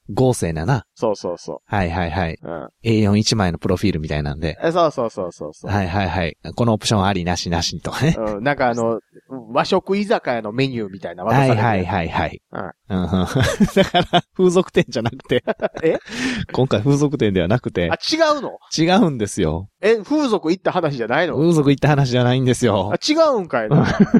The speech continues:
Speaker 1: <laughs>
Speaker 2: 俺風俗の話して損してる気すんねんけど。
Speaker 1: 損してんな。
Speaker 2: <laughs>
Speaker 1: 行ったことはないけどと。
Speaker 2: あのね、前も言ったけど、奥さんのお友達も聞いたりすることがあるわけですよ。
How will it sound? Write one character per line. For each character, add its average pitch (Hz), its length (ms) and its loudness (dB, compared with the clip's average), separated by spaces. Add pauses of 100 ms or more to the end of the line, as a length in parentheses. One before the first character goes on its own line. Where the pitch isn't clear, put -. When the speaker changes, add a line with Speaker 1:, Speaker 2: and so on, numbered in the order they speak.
Speaker 1:
<laughs> 202 400 2
Speaker 2:
俺 226 160 6
風 330 220 4
俗 247 200 2
の 135 80 2
話 143 380 -2
し - 60 -10
て 120 80 -2
損 294 260 2
し - 60 -4
て 277 80 2
る 247 80 2
気 208 140 -12
す 196 120 -6
ん 180 40 -2
ね 156 60 0
ん - 40 -2
け - 20 -12
ど。 143 160 4
Speaker 1:
損 - 20 4
し 117 100 4
て 107 160 2
ん 120 40 -2
な。 104 300 2 (380)
Speaker 2:
<laughs> 190 340 -2
Speaker 1:
行 - 60 2
っ 135 40 2
た 156 160 2
こ 147 120 4
と 143 80 4
は 135 80 4
な 117 200 2
い 120 80 0
け 117 120 2
ど 98 100 2
と。 87 200 -6
Speaker 2:
あ 113 120 -2
の 110 80 -10
ね、 110 100 -4
前 135 240 0
も 104 120 -6
言 127 100 2
っ - 40 0
た 180 200 -4
け 123 80 0
ど、 104 100 0
奥 - 200 -2
さ 190 140 2
ん 123 60 -4
の 98 80 -2
お 113 60 0
友 120 200 0
達 139 180 0
も 135 100 -2
聞 - 200 -8
い - 60 0
た - 100 4
り 135 80 4
す - 120 4
る 202 120 4
こ 233 120 0
と 180 100 4
が 113 140 4
あ 107 40 -4
る 107 100 2
わ 160 100 2
け 294 100 -2
で 262 120 2
す 135 180 -4
よ。 82 140 -6